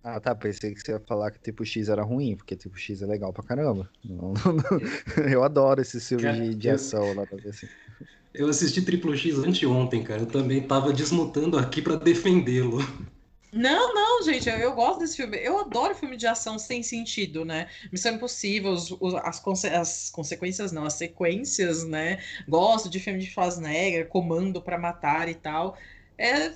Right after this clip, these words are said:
Speaker 3: não tem o que problematizar, né? São filmes divertidos e tão aí pra isso, que é o caso do Triplo X.
Speaker 1: É o que é o cinema, né? Explosão e porrada.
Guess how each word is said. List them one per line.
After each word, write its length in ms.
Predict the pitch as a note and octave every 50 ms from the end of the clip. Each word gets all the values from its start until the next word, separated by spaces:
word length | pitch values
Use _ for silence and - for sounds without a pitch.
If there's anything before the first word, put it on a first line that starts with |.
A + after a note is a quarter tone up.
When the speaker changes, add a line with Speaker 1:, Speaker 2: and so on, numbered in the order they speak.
| - -
Speaker 3:
não 160 | F#4 A#4 B4
tem 140 | B4+ C#5 C#5
o 60 | A4+
que 100 | - D4+
problematizar, 760 | - C4 A3+ G3 G#3 G3+ G3+ G3 G3 - G3+ F3+ F3+ D#3+ E3
né? 120 | E3+ F3+ F#3+
São 180 | G3 B3+ C4+
filmes 260 | C#4 - E4+ F#4 G4 F#4+
divertidos 640 | G4 F#4+ G4+ G4+ G4 G4 - E4+ D#4+ - F4 E4+
e 60 | F4+ F#4
tão 180 | - G4+ F#4+
aí 140 | F#4 F4+ F4+
pra 240 | F4+ F#4+ F#4+ G#4+ G#4+
isso, 320 | F4 C#4+ C#4 C4+ - -
que 140 | - - B3+
é 40 | A#3+
o 60 | B3
caso 300 | - - G#3+ G3+ A3 G3+
do 60 | G#3 -
Triplo 340 | - - B3 - - C4+
X. 480 | D4+ - - A#3+ F#3+ F3+ - - - - - - - - _ - _ - - -
Speaker 1:
É 300 | - B2+ A#2+ A#2+ B2 C3+
o 60 | C#3+
que 200 | C#3 - - D#3
é 60 | C#3+
o 80 | D3 D3+
cinema, 480 | - - - G#3+ G#3 F3 E3 D#3 C#3 A#2+
né? 240 | A#2+ A#2 B2 C#3 C#3 -
Explosão 840 | C3 B2+ - - - C#3+ C#3+ C3 A2+ A#2 A#2 A#2 B2 C3 D3 E3+
e 540 | F3+ F#3+ G3+ G#3 G#3 G#3 G#3 G#3 G3+ G3+ - _ - F3+ -
porrada. 460 | - F#3+ G#3 - F3+ D3 B2 B2+ -